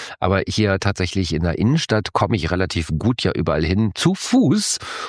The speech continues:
ohne dass ich zu viel, äh, laufen muss und deswegen demotiviert bin. Und deswegen stehe ich nicht mehr im Stau. Und das hilft tatsächlich meiner,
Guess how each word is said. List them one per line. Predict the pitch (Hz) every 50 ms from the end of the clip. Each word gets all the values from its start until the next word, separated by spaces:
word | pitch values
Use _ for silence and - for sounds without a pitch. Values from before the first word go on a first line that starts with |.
| - -
ohne | 135 143 156 131 113
dass | 95 95 92 - -
ich | 92 98 87 - - - - - 85
zu | - - 131 139
viel, | 131 - - 101 92 95 95 92 92 98 -
äh, | - 87 87 90 - -
laufen | 95 98 127 151 - 117 87
muss | 80 85 110 156 - -
und | 104 92
deswegen | 101 92 - 95 92 90 85
demotiviert | 80 151 190 180 120 82 - 98 87 78 80 82 78 - -
bin. | - 90 117 190 214 202 - - - - - - -
Und | - 113 101
deswegen | 104 - - 95 104
stehe | 104 - - 214
ich | 196 -
nicht | 104 82 76
mehr | 78 73
im | 73
Stau. | - - - 67 67 67
Und | 67 78 78 67
das | 71 80 - -
hilft | - 73 80 87 110 117 - - -
tatsächlich | - - 90 - - 98 139 - 101 123 127 - 85
meiner, | 80 80 82 85 85 82